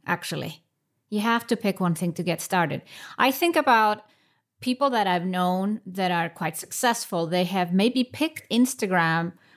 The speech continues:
or LinkedIn or something, but actually they're business coaches.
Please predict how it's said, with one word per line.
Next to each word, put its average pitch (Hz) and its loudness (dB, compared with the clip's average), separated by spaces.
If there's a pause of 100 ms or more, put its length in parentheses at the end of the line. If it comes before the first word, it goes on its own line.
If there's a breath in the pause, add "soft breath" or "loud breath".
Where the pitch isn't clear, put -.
(160 soft breath)
or 190 4
LinkedIn 226 2
or 254 4
something, 247 2
but 190 0
actually 277 2
they're 190 4
business 190 -2
coaches. - -10